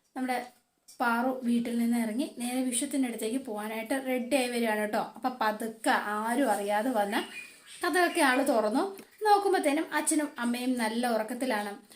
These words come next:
എന്ന് ഉറപ്പിച്ച ശേഷം പാറു പതുക്കെ വാതിലൊക്കെ തുറന്ന് നേരെ വിശ്വത്തിൻ്റെ അടുത്തേക്ക് എത്തുകയാണ്. അപ്പോൾ വിശ്വ അവിടെ ഇങ്ങനെ കിടക്കുമ്പോഴത്തേനും, "ഏ പാറു,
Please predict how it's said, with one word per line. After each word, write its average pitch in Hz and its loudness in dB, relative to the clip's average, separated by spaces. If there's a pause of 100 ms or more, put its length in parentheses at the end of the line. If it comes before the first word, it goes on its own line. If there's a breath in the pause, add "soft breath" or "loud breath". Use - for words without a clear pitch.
(120)
എന്ന് 269 4
ഉറപ്പിച്ച 240 0
ശേഷം 285 0 (120)
പാറു 330 4
പതുക്കെ 247 0
വാതിലൊക്കെ 233 0
തുറന്ന് 220 -4
നേരെ 233 -4
വിശ്വത്തിൻ്റെ 277 0
അടുത്തേക്ക് 220 -2
എത്തുകയാണ്. 240 -2 (140)
അപ്പോൾ 415 2
വിശ്വ 339 4
അവിടെ 302 6
ഇങ്ങനെ 285 0
കിടക്കുമ്പോഴത്തേനും, 269 0
"ഏ 277 2 (280)
പാറു, 254 0